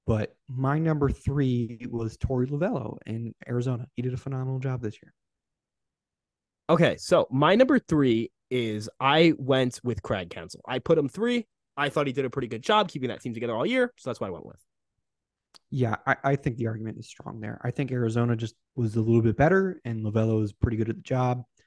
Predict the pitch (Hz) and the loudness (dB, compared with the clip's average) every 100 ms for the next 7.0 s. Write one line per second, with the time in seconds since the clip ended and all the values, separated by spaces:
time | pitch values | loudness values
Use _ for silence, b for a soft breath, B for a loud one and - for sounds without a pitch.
0 | _ _ _ - 107 98 98 101 - 107 | _ _ _ -12 -8 -6 -6 -8 -6 -6
1 | - - - 110 110 107 104 120 107 104 | -6 -10 -6 -4 -2 -4 -4 -6 -6 -6
2 | - 104 104 107 107 - - - - 127 | -8 -10 -10 -10 -12 -12 -14 -16 -6 2
3 | 151 160 147 135 - 254 240 117 113 _ | 4 4 2 -2 4 6 8 6 0 _
4 | _ _ _ _ _ _ 123 - - 185 | _ _ _ _ _ _ -4 -4 -2 -2
5 | - - 185 139 123 131 117 110 110 131 | -2 -4 0 0 0 -2 0 0 2 2
6 | - - _ - - - 117 - 120 | 2 -4 _ -12 -10 -8 -10 -4 -4